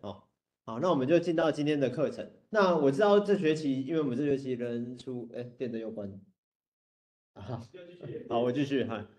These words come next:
反正这个店还有，哦。那就是这学期的人可能没有那么多，那我们就是，嗯，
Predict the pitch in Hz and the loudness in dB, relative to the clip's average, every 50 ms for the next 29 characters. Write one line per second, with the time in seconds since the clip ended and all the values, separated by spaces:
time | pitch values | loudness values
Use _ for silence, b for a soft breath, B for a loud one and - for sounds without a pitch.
0 | _ _ _ 131 139 147 196 160 156 147 165 143 120 120 113 117 110 110 - - | _ _ _ -2 0 2 2 2 2 2 2 2 0 0 -2 -4 -4 -4 -8 -12
1 | _ - 104 - - - b b b b b b b b b - 202 190 190 185 | _ -14 -14 -14 -14 -18 b b b b b b b b b 4 6 6 8 8
2 | 202 208 202 208 185 190 175 180 170 156 147 127 131 127 131 131 135 127 120 120 | 8 6 6 6 6 6 6 6 6 4 6 6 4 4 2 0 -2 -2 -2 0
3 | 123 147 147 135 135 143 139 131 135 135 131 123 127 127 131 135 139 131 127 120 | 0 0 2 2 2 2 2 2 2 2 2 4 4 2 2 0 0 0 0 -2
4 | 113 107 104 104 104 107 123 113 120 123 120 110 104 104 - - _ _ _ _ | -2 -4 -4 -4 -4 -4 -4 -4 -4 -2 -2 -2 -4 -6 -10 -16 _ _ _ _
5 | - 127 113 113 110 110 107 107 107 104 | -10 -8 -6 -6 -6 -8 -8 -10 -12 -14